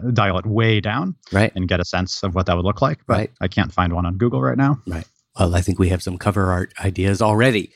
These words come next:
Speaker 1: Yes, <laughs> that's right. That would be very good.
Speaker 2: Uh, but yeah, actually, so if you just want to imagine it, imagine that picture of the Earth,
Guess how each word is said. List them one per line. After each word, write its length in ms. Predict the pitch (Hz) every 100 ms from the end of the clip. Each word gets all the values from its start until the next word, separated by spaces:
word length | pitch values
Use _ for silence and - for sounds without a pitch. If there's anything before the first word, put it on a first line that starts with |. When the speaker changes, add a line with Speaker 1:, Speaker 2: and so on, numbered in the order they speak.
| _
Speaker 1:
Yes, 180 | - -
<laughs> 0 |
that's 280 | - - -
right. 180 | 196 - 185 -
That 20 |
would 180 | 160 -
be 120 | 123
very 320 | 104 95 90
good. 100 | 117
Speaker 2:
Uh, 180 | 85 85 - -
but 100 | - 156
yeah, 100 | 101
actually, 320 | 113 147 104
so 200 | - 104
if 180 | - 117
you 60 |
just 180 | 123 143
want 140 | 147 127
to 60 |
imagine 320 | 139 165 104 104
it, 100 | 110
imagine 300 | 110 107 107
that 160 | 104
picture 280 | 117 104 104
of 100 | 101
the 120 | 92 98
Earth, 380 | 101 95 -